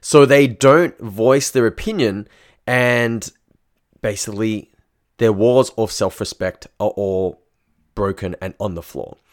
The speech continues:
So I wanna jump into the story. Now, this can be a bit of a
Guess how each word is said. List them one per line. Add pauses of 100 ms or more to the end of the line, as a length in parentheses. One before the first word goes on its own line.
(360)
So
I
wanna
jump
into
the
story.
Now,
this
can
be
a
bit
of
a